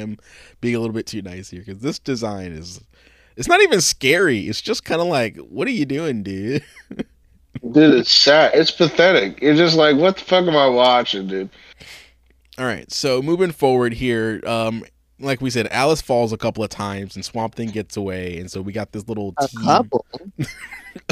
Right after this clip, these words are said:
Speaker 2: Bro,
Speaker 1: lot.
Speaker 2: she fell over half that movie. She was on the ground half the time, dude.
Speaker 1: <laughs>
Speaker 2: It, I'm like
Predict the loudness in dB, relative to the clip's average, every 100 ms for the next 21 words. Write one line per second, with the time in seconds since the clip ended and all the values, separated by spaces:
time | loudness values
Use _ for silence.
0 | -10 0 6 8 8 8 4 6 8 10
1 | 8 8 6 6 4 4 2 -6 -10 -2
2 | 2 4 2 2 0 -2 -2 2 4 4
3 | 2 0 -4 -8 2 4 8 8 6 6
4 | 6 4 0 0 4 4